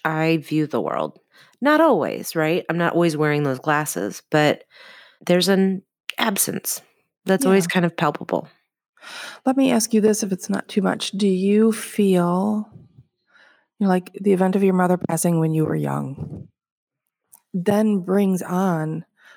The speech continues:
Speaker 2: a whole series of events and changes to your life that I think we've talked about before? And so, so not only do you have that sort of beginning grief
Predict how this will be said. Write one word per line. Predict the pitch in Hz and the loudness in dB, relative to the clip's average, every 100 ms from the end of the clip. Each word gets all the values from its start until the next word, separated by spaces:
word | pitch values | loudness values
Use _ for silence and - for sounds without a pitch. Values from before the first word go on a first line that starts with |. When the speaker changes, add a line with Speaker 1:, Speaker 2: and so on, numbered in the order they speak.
| - | -4
Speaker 2:
a | 185 | -2
whole | - 214 | 2 2
series | 202 - 208 196 180 | 0 2 4 4 4
of | 175 | 2
events | 165 165 156 | 2 0 0
and | 160 | -4
changes | - 170 165 151 | -2 -2 -2 -4
to | - | -4
your | 151 | -2
life | 165 151 147 - - - _ _ _ - - - _ _ _ _ - | 0 0 -2 -8 -12 -12 _ _ _ -20 -20 -20 _ _ _ _ -2
that | 202 185 | 0 2
I | 175 | 0
think | 180 302 302 | -2 -4 -2
we've | 233 220 | -2 -2
talked | 170 165 | -2 -2
about | 170 | -4
before? | 165 165 170 | -2 -2 0
And | 175 185 | -2 -2
so, | - 180 175 - | 0 0 0 -2
so | - | 0
not | 185 196 | 2 4
only | 214 202 | 4 2
do | 180 | 2
you | 180 | 0
have | 165 160 | 0 0
that | 175 156 - | -2 -2 -4
sort | 175 | -4
of | 156 147 - - - _ _ _ _ _ _ _ _ _ _ 175 | -4 -6 -10 -16 -16 _ _ _ _ _ _ _ _ _ _ -2
beginning | 196 170 196 180 165 | 0 2 2 2 0
grief | 160 156 160 - | -2 -2 -4 -10